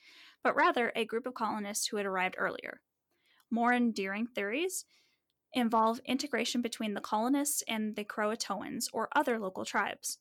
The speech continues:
but so far no D N A evidence has positively identified any descendants of the colony. So that's a typical one that I'm sure most people know about the Lost Colony of Roanoke, but I always like to add it in.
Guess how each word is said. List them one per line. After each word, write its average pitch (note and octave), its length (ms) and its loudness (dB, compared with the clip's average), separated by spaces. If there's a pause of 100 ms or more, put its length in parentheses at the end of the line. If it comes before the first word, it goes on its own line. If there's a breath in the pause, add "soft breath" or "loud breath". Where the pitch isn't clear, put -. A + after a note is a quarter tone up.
but A#3 120 0
so C4 260 4
far A#3+ 380 2
no G#3 260 0
D A#3 240 -4
N A3 100 -2
A A3 160 -2
evidence F#3 460 -2
has G3+ 200 -4
positively C4+ 640 -2
identified G3+ 580 -2 (200)
any A3 280 -2
descendants G3 580 -2
of - 160 -6
the F#3 60 -10
colony. - 500 -6 (640)
So F#3 260 -4 (380 loud breath)
that's G4+ 140 0
a G4 40 -4
typical F4+ 340 0
one C#4+ 320 6
that B3+ 120 0
I'm A#3+ 100 0
sure B3 180 0
most A#3 260 -2
people A#3 240 -6
know G3+ 240 -4
about F#3+ 420 -2 (100)
the G#3+ 80 -2
Lost F#3+ 300 0
Colony G3 280 -2
of F#3+ 80 -6
Roanoke, G3+ 440 -4
but - 120 -2
I A#3+ 100 4
always A3+ 220 2
like - 140 -6
to - 120 -8
add - 140 -4
it - 80 -12
in. B2+ 240 -6